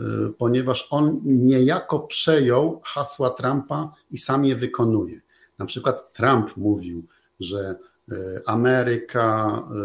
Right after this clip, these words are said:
y, nie ma takich pięknych lotnisk, takich pięknych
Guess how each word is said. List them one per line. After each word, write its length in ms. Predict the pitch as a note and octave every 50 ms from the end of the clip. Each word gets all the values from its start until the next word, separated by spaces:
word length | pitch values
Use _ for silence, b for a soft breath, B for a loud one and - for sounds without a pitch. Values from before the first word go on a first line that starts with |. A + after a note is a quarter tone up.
| G2+ G2 G2 G2
y, 40 | G2
nie 240 | G2+ G#2+ A#2+ B2+ C3
ma 180 | B2+ B2 A#2+ -
takich 440 | - - A2+ - - A#2+ - -
pięknych 540 | _ - A#2 A#2+ A#2+ A#2+ - A#2+ A#2 - -
lotnisk, 720 | A2 A2+ A#2 A#2 - - - G#2+ G#2+ G#2 G#2 - - _
takich 360 | - G#2 - - A2+ - _
pięknych 520 | _ - G#2+ G#2+ A2 A2 - - A2+ A2